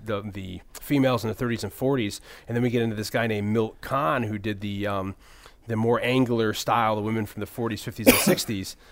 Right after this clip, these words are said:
and that's exemplified in Sleeping Beauty. But Ariel and Belle are different because usually you look at a lot of the older girls, they're not sh-, like, you know, Belle and Ariel are strong-willed. Uh, Belle is w-, very well read.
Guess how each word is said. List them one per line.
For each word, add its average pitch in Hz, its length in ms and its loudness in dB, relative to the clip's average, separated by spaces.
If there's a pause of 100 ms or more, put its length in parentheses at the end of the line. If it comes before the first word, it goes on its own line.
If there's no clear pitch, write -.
(120)
and 110 320 -6
that's 131 240 0
exemplified 110 640 -2
in 101 60 -2
Sleeping 110 340 -4
Beauty. 123 360 2 (340)
But 143 260 6 (100)
Ariel 202 460 12
and 160 120 10
Belle 190 220 10
are 151 60 6
different 196 360 4
because 143 380 0
usually 196 420 6
you 160 360 2
look 180 180 4
at 165 100 -4
a 147 40 -2
lot 165 220 4
of 147 60 0
the 127 120 4
older 160 300 8
girls, 98 540 0 (640)
they're 143 160 6
not 156 180 4
sh-, - 220 -2
like, 139 220 0
you 156 40 4
know, 127 100 4
Belle 139 420 4
and 131 260 2 (180)
Ariel 160 300 4
are 107 60 0
strong-willed. 135 1000 6 (160)
Uh, 113 280 0
Belle 131 340 6
is 110 80 -2
w-, 113 460 -8
very 120 440 2
well 110 240 4
read. 139 600 2